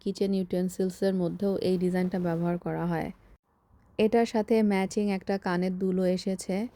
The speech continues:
এই কানের দুলের সেটটা আমার অনেক ভালো লেগেছে, কারণ এটা খুবই সিম্পল আর কিউট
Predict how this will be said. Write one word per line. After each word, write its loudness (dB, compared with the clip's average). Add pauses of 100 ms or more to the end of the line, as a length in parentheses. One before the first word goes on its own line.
(800)
এই 10
কানের 2
দুলের 4
সেটটা 0
আমার 2
অনেক 0
ভালো 0
লেগেছে, 0 (180)
কারণ 2
এটা 0
খুবই 2
সিম্পল 2
আর 2
কিউট -2